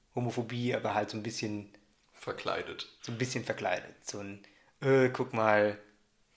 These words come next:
Speaker 1: das ist ja voll, voll schlimm, wie die Sex haben. Das ist ja voll unnatürlich.“
Speaker 2: Mhm.
Speaker 1: Das hat er nicht gesagt, aber das ist so ein, so. Und ich, ich glaube, daran liegt es, dass es sich dann eben so stark unterscheidet. Und das ist vielleicht auch meine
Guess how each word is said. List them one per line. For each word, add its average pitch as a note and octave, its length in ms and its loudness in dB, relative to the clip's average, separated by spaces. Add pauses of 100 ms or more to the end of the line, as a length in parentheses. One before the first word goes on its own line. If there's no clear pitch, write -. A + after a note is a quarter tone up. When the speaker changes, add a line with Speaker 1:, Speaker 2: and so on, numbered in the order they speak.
(200)
Speaker 1:
das G#2 220 2
ist G#2+ 60 -6
ja G#2 100 2
voll, G#2 420 -2
voll G#2 260 -4
schlimm, G#2+ 360 -6
wie G#2 60 -8
die G#2 120 -6
Sex G2 340 -8
haben. G2+ 300 -6 (500)
Das A2+ 120 -10
ist - 40 -12
ja G#2 60 -6
voll A2+ 160 -8
unnatürlich.“ - 680 -10 (180)
Speaker 2:
Mhm. G#2+ 260 -12 (220)
Speaker 1:
Das B2 120 -6
hat G#2+ 100 2
er G2+ 100 2
nicht A2+ 160 -6
gesagt, B2 360 2 (220)
aber G#2 220 2
das G#2 240 -8
ist G#2 120 -10
so A2 120 -6
ein, G2 280 -8 (200)
so. - 260 -6 (2000)
Und C#3 300 2 (120)
ich, - 180 -8
ich C3 80 -10
glaube, C#3 220 6
daran C#3 400 6
liegt C3 180 -2
es, - 100 -14
dass - 200 -4
es - 40 -14
sich A2 160 -6
dann G#2+ 160 -4
eben A2 240 -6
so G#2 120 -4
stark G#2 380 4
unterscheidet. G#2 760 2 (680)
Und B2+ 140 2
das B2 100 0
ist B2+ 80 -2
vielleicht B2+ 260 10
auch A2+ 80 4
meine A#2+ 420 4